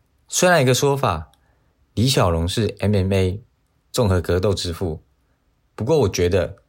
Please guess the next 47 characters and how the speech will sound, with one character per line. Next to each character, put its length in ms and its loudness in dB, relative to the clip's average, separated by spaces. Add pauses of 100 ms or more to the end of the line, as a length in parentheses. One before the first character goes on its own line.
(140)
这 120 0
感 300 -2
觉 180 -2
只 140 -4
是 140 -2
U 240 0
F 80 -4
C 200 -4
创 220 -2
办 140 0
人 340 -4
白 200 -2
大 180 0
拿 280 -2 (520)
基 200 0
于 140 2
商 240 0
业 140 2
立 180 2
场 240 -4
所 240 -4
说 240 0
的 100 -4
一 140 -8
句 160 -2
话 220 0
而 160 -2
已。 200 -6 (800)
但 440 0
就 220 0
以 120 -2
截 260 -2
拳 240 -2
道 160 0
的 100 0
武 180 -4
术 300 -2
概 180 -2
念 240 0
所 280 -6
推 280 -2
崇 240 -4
的 100 -2
理 140 -8
念 240 -4
来 160 -6
说， 360 -10